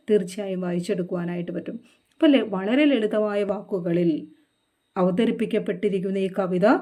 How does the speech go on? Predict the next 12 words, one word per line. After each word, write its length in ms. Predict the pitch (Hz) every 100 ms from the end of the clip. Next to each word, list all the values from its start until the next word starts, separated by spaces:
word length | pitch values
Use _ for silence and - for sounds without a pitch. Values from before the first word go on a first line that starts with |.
| - _
അതെന്താണ്? 520 | 247 247 254 240 226 214
തികച്ചും 460 | 214 196 185 - 226
ഗ്രാമീണമായ 800 | 208 175 180 220 240 240 214 208
ജീവിത 300 | 190 196 180
പരിസരങ്ങളെയാണ് 880 | 214 208 196 - 208 208 214 208 196
അവതരിപ്പിക്കുക. 640 | 185 190 190 202 180 190 226 330 - _ 196
അതേസമയം 680 | 180 208 226 240 226 226 220
എന്താണ് 340 | 214 208 202
അവ 120 | 185 202 349 - - _
ദൃശ്യബിംബമായി 1040 | 185 196 - 247 202 208 208 220 214 208 208
വാങ്മയ 480 | 185 185 202 220 233
ചിത്രങ്ങളായി 840 | 233 - 214 208 220 208 196 220